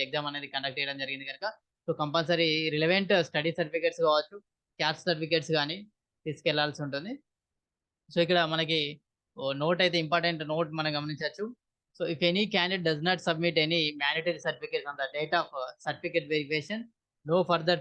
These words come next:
time and would be given. So, మనకి ఎక్స్ట్రా టైమ్ అయితే ఇవ్వరు. ఒకవేళ మనం ఏమైనా మిస్ అయినట్టయితే మన స్టడీ సర్టిఫికేట్స్ కావచ్చు, లేదంటే క్యాస్ట్ సర్టిఫికేట్ కానీ ఏమైనా మిస్ అయినట్టయితే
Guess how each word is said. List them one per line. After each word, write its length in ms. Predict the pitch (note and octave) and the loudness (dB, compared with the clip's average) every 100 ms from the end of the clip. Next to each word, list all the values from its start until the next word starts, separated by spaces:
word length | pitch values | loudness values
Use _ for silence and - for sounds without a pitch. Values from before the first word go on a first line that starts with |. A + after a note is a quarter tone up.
| D#3 | 2
time 180 | D3+ E3+ | 0 2
and 160 | F3 E3+ D3+ | 0 -2 -6
would 160 | D#3 E3 | -2 0
be 60 | |
given. 340 | D#3+ D#3 C#3 A#2 _ _ _ _ _ | 0 0 0 -4 _ _ _ _ _
So, 60 | E3 | -2
మనకి 200 | D#3+ D#3 | 0 2
ఎక్స్ట్రా 280 | D3+ - G3+ | 0 0 0
టైమ్ 280 | F#3 E3 E3+ | 2 0 0
అయితే 180 | E3+ E3+ | 0 0
ఇవ్వరు. 240 | D3+ D#3+ | 2 2
ఒకవేళ 380 | E3 D#3 D#3+ F3+ D#3 D#3 D#3 | 2 2 2 4 2 0 -2
మనం 180 | D#3 | -6
ఏమైనా 220 | D#3 D#3 D#3 | -4 -6 -8
మిస్ 160 | D3+ - | -10 -2
అయినట్టయితే 420 | F3 E3+ D#3+ D#3+ | -2 0 0 0
మన 140 | D#3 D3+ | -4 -8
స్టడీ 240 | - D3+ D#3 | -8 -8 -6
సర్టిఫికేట్స్ 520 | E3 D#3 D#3+ E3 E3 | -6 -6 -4 -4 0
కావచ్చు, 320 | D3+ D3 - F3+ _ _ _ | 0 0 -4 -12 _ _ _
లేదంటే 220 | D3+ D#3 | 0 0
క్యాస్ట్ 260 | D3+ D3+ D3+ | 0 0 0
సర్టిఫికేట్ 340 | D#3 D#3 D#3+ | -2 0 0
కానీ 180 | D#3 D3+ | 2 2
ఏమైనా 160 | D3 C#3+ | 0 -2
మిస్ 160 | C#3+ C#3 | -6 -2
అయినట్టయితే 440 | E3 D#3+ D3+ D3+ | 0 0 0 0